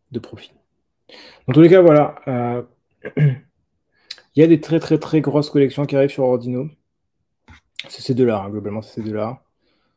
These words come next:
Est-ce que ces trucs-là vont devenir des blue chips de Ordinals ? Est-ce que ces trucs-là vont devenir, euh, le, le truc le plus connu ?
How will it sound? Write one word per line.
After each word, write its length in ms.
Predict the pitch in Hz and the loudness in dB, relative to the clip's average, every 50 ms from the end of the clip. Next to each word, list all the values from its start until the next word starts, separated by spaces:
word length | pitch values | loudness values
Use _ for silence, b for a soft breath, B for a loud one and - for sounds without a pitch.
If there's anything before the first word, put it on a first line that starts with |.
| _ _ _ _ _ _ _ _ _ _ _ _ _ _ _ _ _ _ _ _ _ _ _ _ _ _ _ _ - | _ _ _ _ _ _ _ _ _ _ _ _ _ _ _ _ _ _ _ _ _ _ _ _ _ _ _ _ -18
Est-ce 200 | - 104 - - | -18 -16 -14 -12
que 80 | 131 | -12
ces 100 | 120 127 | -10 -10
trucs-là 300 | - - 135 123 135 135 | -12 -10 -4 0 2 2
vont 100 | 131 131 | 2 2
devenir 480 | 120 110 117 120 120 123 127 127 123 120 | 0 -4 -4 -4 -4 -4 -4 -4 -4 -4
des 120 | 113 117 | -6 -6
blue 260 | 110 110 117 131 135 | -6 -6 -4 -6 -6
chips 440 | 127 - - - 139 139 135 - - | -6 -8 -6 -4 -4 -4 -4 -6 -12
de 120 | - 131 127 | -6 -4 -2
Ordinals ? 600 | 123 120 117 113 120 120 120 120 131 139 131 131 | -2 -2 -2 -4 -6 -6 -4 -4 -4 -4 -6 -8
Est-ce 120 | 117 - | -14 -14
que 80 | - 123 | -14 -14
ces 160 | 120 - - | -14 -14 -16
trucs-là 300 | - - - 110 - 123 | -20 -20 -18 -12 -10 -10
vont 100 | 120 120 | -8 -8
devenir, 400 | 117 104 110 110 113 117 117 113 | -10 -10 -10 -10 -8 -8 -8 -10
euh, 260 | 104 101 101 101 104 101 | -10 -12 -14 -14 -16 -16
le, 400 | 98 98 101 98 95 95 - - _ _ _ - - _ _ _ _ _ _ _ _ _ _ _ _ _ _ _ _ _ _ | -16 -14 -14 -12 -12 -14 -14 -18 _ _ _ -20 -20 _ _ _ _ _ _ _ _ _ _ _ _ _ _ _ _ _ _
le 240 | - 117 113 117 113 | -14 -10 -10 -10 -10
truc 240 | - - 127 120 117 | -10 -10 -10 -10 -10
le 60 | 117 | -12
plus 140 | - - - | -18 -20 -16
connu ? 420 | - 117 110 110 107 110 127 143 | -12 -10 -10 -8 -8 -10 -12 -14